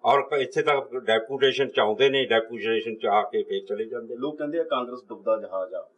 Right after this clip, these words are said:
Speaker 2: ਤੇ ਸ਼ਮਸ਼ੇਰ ਸਿੰਘ ਦੂਲੋ ਤੇ ਹੰਸਰਾਜ ਹੰਸ ਹੋਰ ਡੁਬਾਉਣ ਲੱਗੇ ਹੋਏ ਨੇ, ਜਿਹੜਾ ਮਾੜਾ ਮੋਟਾ ਰਹਿ ਗਿਆ ਉਹ ਵੀ ਡੁੱਬ ਜਾਣਾ।
Speaker 1: ਕਾਂਗਰਸ, ਗੱਲ ਸੁਣ ਲਓ, ਕਾਂਗਰਸ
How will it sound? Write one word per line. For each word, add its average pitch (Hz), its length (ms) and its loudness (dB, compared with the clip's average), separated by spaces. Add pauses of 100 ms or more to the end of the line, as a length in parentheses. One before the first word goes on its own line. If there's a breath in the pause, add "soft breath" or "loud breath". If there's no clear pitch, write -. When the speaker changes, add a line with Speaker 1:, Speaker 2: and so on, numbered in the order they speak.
(180)
Speaker 2:
ਤੇ 117 80 -10
ਸ਼ਮਸ਼ੇਰ 120 380 -8
ਸਿੰਘ 131 220 -8
ਦੂਲੋ 123 460 -8
ਤੇ 120 200 -4
ਹੰਸਰਾਜ 117 460 0
ਹੰਸ 113 200 -12
ਹੋਰ 123 260 -6
ਡੁਬਾਉਣ 110 340 -4
ਲੱਗੇ 107 200 -8
ਹੋਏ 110 180 -8
ਨੇ, 113 140 -10 (420)
ਜਿਹੜਾ 123 140 0
ਮਾੜਾ 113 240 2
ਮੋਟਾ 123 280 -2
ਰਹਿ 117 180 2
ਗਿਆ 135 100 0
ਉਹ 131 100 -4
ਵੀ 143 60 -6
ਡੁੱਬ 120 160 -8
ਜਾਣਾ। 113 120 0
Speaker 1:
ਕਾਂਗਰਸ, 127 480 2
ਗੱਲ 107 240 2
ਸੁਣ 90 280 -8
ਲਓ, 120 320 4 (1200)
ਕਾਂਗਰਸ 120 460 4